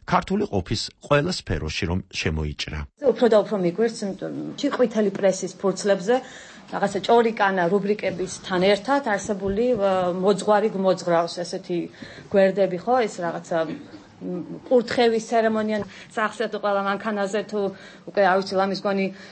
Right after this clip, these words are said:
Speaker 2: რესტორანზე, ხო, რაღაცა გაპრანჭულ რესტორნებში სამარხო მენიუები და, ნუ, ასე შემდეგ.
Speaker 1: ყველაფერი ეს ქმნის ისეთ ვითარებას, როცა რელიგიის თავისუფლება და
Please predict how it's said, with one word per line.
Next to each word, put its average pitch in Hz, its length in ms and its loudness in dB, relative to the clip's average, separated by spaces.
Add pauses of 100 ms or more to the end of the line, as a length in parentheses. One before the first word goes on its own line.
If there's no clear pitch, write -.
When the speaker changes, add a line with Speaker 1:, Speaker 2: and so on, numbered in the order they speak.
Speaker 2:
რესტორანზე, 208 680 2
ხო, 226 160 -4
რაღაცა 214 360 2
გაპრანჭულ 233 480 0
რესტორნებში 220 600 -2
სამარხო 220 500 0
მენიუები 233 520 4
და, 302 100 2
ნუ, 262 80 2
ასე 269 260 0
შემდეგ. 190 320 -4 (220)
Speaker 1:
ყველაფერი 196 520 0
ეს 160 120 -4
ქმნის 147 300 -6
ისეთ 131 220 -8
ვითარებას, 120 600 -4
როცა 110 320 -6
რელიგიის 113 500 -4
თავისუფლება 113 720 -4
და - 100 -16